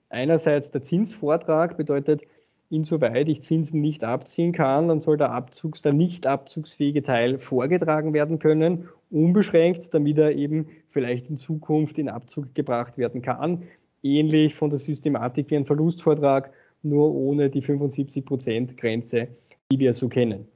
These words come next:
Zweites Thema, der ebitda-Vortrag. Also wir haben's ja gesehen, einleitend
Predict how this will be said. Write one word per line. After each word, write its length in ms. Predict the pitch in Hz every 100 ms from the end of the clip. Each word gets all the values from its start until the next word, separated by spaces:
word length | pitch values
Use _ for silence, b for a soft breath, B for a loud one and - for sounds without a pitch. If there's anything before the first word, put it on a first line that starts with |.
| _ b b b b _
Zweites 480 | - 127 151 180 214
Thema, 340 | - 170 165
der 220 | 160 147
ebitda-Vortrag. 1500 | 113 151 151 143 123 107 123 165 - 190 190 185 170 214 -
Also 360 | 151 139 151 143
wir 100 | 127
haben's 240 | 127 151
ja 60 | 156
gesehen, 520 | 147 139 117 127 156
einleitend 920 | 120 120 156 147 135 139 147 143 139